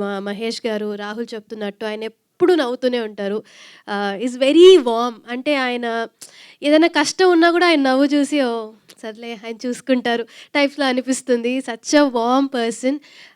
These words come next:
Uh, thank you so much మహేష్ గారు for giving me this opportunity.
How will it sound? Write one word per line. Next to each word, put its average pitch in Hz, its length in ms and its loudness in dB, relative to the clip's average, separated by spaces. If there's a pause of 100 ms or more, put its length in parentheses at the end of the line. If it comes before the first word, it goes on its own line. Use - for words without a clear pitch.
Uh, 208 240 -4 (140)
thank 262 220 -2
you 294 120 4
so 262 80 2 (100)
much 247 160 -6 (140)
మహేష్ 214 360 -10
గారు 214 240 -8 (100)
for 220 180 -10 (100)
giving 214 220 -12
me 214 160 -6
this 202 100 -8
opportunity. 208 640 -10